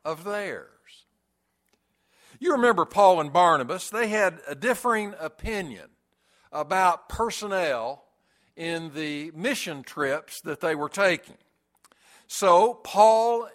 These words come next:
and Barnabas separated. They were dear, dear friends. It wasn't a, an angry kind of a thing. They just separated, and they formed two mission teams.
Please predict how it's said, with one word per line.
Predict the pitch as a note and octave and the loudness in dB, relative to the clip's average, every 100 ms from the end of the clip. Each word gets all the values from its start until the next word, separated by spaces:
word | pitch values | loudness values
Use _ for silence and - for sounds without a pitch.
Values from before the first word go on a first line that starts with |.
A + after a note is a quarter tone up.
| - | -14
and | F#3 D#3 | -14 -6
Barnabas | E3+ D#3 E3+ F#3+ | -4 -4 -6 -10
separated. | - C4 - F3+ C#3+ F#2 D2 _ | -4 -4 -4 -4 -4 -6 -14 _
They | C#3 | -14
were | D3 C#3 | -12 -12
dear, | C#3 G3+ | -4 -2
dear | G#3 G#3+ A#3 | 0 0 0
friends. | A3 F#3 E3 D#3+ G#3 E3 | -2 -4 -4 -6 -8 -10
It | C#3 | -8
wasn't | C3 E3 F3 D#3 | -8 -8 -10 -10
a, | C#3+ _ _ - | -12 _ _ -12
an | C3 C#3+ | -10 -6
angry | D3+ F#3+ G3+ E3+ F3+ | -4 -4 -4 -2 -2
kind | F3+ E3+ E3 | -4 -4 -4
of | D3+ | -4
a | D#3 | -6
thing. | D#3 C3 E3+ | -6 -6 -4
They | F#3+ G#3 | -4 -2
just | B3+ - | -4 -2
separated, | A#3 G3 F3 D3 C3+ D3+ F3+ _ _ _ _ - | -2 -2 0 -2 -2 -8 -14 _ _ _ _ -12
and | E3 D#3+ | -10 -6
they | D#3 | -8
formed | D3+ A#3+ A#3 A#3 A3 G3+ | -8 -4 -2 0 -2 -6
two | - D#4+ D#4 | -8 -6 -2
mission | G#3 - B2+ A#2 | -4 -4 -10 -14
teams. | - C#3+ G#2+ | -12 -10 -12